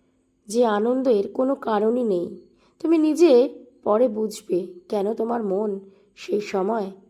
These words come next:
এত উল্লসিত হয়ে উঠেছিল। সময় এসেছে, এখন তুমি মহাবিশ্বের প্রতি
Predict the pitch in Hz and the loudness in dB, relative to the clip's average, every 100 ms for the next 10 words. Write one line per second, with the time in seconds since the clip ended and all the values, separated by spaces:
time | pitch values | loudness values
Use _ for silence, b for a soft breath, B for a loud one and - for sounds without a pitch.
0 | _ 339 - - 196 196 196 - - 190 | _ -12 -6 0 0 0 -4 -6 -4 -2
1 | 180 175 - - - - - 214 - _ | 0 -2 -4 -6 -10 -8 -8 -10 -16 _
2 | _ _ _ b b b - 262 247 262 | _ _ _ b b b -8 -2 2 2
3 | 277 202 190 180 - 175 185 - - _ | 2 2 0 -4 -2 -2 -4 -8 -20 _
4 | _ _ _ - 202 - 226 220 202 226 | _ _ _ -8 -6 -2 -2 0 2 2
5 | 202 - B B B - 202 220 226 220 | -2 -6 B B B -6 -2 0 -2 0
6 | 240 233 202 190 214 | 0 0 0 0 -2